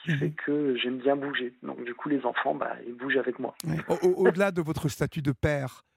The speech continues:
Speaker 2: euh, qu'est-ce que vous tirez comme
Speaker 1: Mhm.
Speaker 2: satisfaction, euh, de ce métier, en fait ? Qu'est-ce qui vous apporte aujourd'hui, ce métier ?
Speaker 1: Ce métier, euh, ce qui m'apporte, c'est de la joie, surtout. C'est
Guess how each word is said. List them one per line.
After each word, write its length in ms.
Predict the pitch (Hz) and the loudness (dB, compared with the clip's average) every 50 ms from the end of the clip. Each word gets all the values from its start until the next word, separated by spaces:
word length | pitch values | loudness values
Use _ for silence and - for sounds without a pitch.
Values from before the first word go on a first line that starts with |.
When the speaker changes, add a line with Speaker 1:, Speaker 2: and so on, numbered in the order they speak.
| _ - | _ -2
Speaker 2:
euh, 240 | 151 143 139 143 147 - - 151 151 - | 0 0 0 -2 -4 -6 -6 -8 -4 -2
qu'est-ce 160 | - 180 - | -2 -2 0
que 80 | - 208 | 0 0
vous 100 | 170 156 | 0 0
tirez 220 | - - 165 165 | 0 0 0 2
comme 140 | - - 139 | 2 0 0
Speaker 1:
Mhm. 40 | 131 | 0
Speaker 2:
satisfaction, 800 | - 165 190 233 135 - - 143 135 - - 147 151 143 143 139 | 0 -2 -2 -2 -2 0 0 -2 -2 -2 -2 0 0 2 2 2
euh, 60 | 131 131 135 - - - - _ _ _ | 0 -2 -4 -8 -16 -20 -20 _ _ _
de 80 | 151 139 | -2 0
ce 180 | 110 - - | 0 2 2
métier, 380 | 143 135 - - - 135 131 143 151 | 0 0 0 0 0 0 0 -2 -2
en 80 | 139 135 | -4 -2
fait ? 200 | - - 143 135 | -2 -2 -4 -2
Qu'est-ce 200 | - 165 147 - | -2 -4 -4 -2
qui 80 | - 165 | 0 0
vous 240 | 165 160 131 139 156 | 0 2 2 2 0
apporte 420 | 143 - - 151 143 - - - | 0 0 0 -2 -2 -2 -4 -4
aujourd'hui, 300 | 143 131 135 131 127 135 | -4 -2 -2 -2 -4 -4
ce 140 | 131 - 147 | -4 -2 -4
métier ? 320 | 135 - - - 135 131 - _ _ _ _ _ _ _ _ _ _ _ _ _ _ _ _ _ _ _ _ _ _ _ _ _ _ - | -4 -4 -4 -6 -8 -8 -8 _ _ _ _ _ _ _ _ _ _ _ _ _ _ _ _ _ _ _ _ _ _ _ _ _ _ -8
Speaker 1:
Ce 240 | 165 156 - - - | -8 -8 -6 -2 0
métier, 400 | 175 180 - - 269 254 202 170 - | 0 0 2 2 2 2 2 2 0
euh, 460 | 151 143 139 135 135 135 139 135 135 131 - - _ _ - | -2 0 0 0 0 2 0 0 -2 -4 -8 -16 _ _ -16
ce 160 | - - - | -14 -12 -6
qui 40 | - | -2
m'apporte, 300 | 151 147 139 - 208 214 - - | 0 0 2 2 2 0 0 -2
c'est 80 | 143 | -2
de 40 | 143 | 0
la 140 | 143 139 139 | 2 2 2
joie, 320 | 135 139 135 143 190 226 226 - | 2 0 2 2 2 2 2 0
surtout. 320 | - 156 - - - 156 147 - - - | -4 -6 -6 -8 -8 -8 -8 -10 -8 -4
C'est 540 | - 151 143 139 135 135 135 135 135 135 | 0 2 4 4 4 4 2 2 0 0